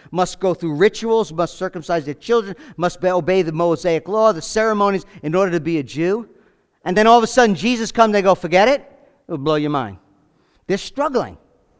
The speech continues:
They, they're not accurate, they're not right, but they're struggling with it.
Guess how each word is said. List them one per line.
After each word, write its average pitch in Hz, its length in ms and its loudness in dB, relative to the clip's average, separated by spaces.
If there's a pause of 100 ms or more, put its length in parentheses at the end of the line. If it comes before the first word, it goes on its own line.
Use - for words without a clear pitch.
(840)
They, 285 120 -12
they're 269 160 0
not 247 280 4
accurate, 208 580 0
they're 214 100 0
not 202 180 0
right, 202 440 4
but 196 100 -4
they're 233 100 2
struggling 269 520 -2
with 294 200 -2
it. 165 240 -8